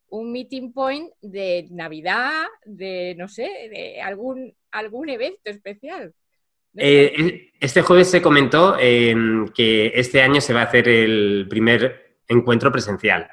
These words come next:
Speaker 2: No sabemos si va a ser junio o septiembre, pero ya está, ya está aprobado. Así que lo haremos.
Speaker 1: Sí, aunque nos ponemos cara porque, bueno, cuando tenemos las...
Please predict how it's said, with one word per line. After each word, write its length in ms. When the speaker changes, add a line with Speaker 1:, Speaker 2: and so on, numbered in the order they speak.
Speaker 2:
No 60
sabemos 300
si 80
va 80
a 20
ser 400
junio 460
o 80
septiembre, 580
pero 480
ya 100
está, 300
ya 40
está 140
aprobado. 340
Así 260
que 380
lo 80
haremos. 400
Speaker 1:
Sí, 160
aunque 200
nos 140
ponemos 380
cara 280
porque, 340
bueno, 300
cuando 380
tenemos 500
las... 480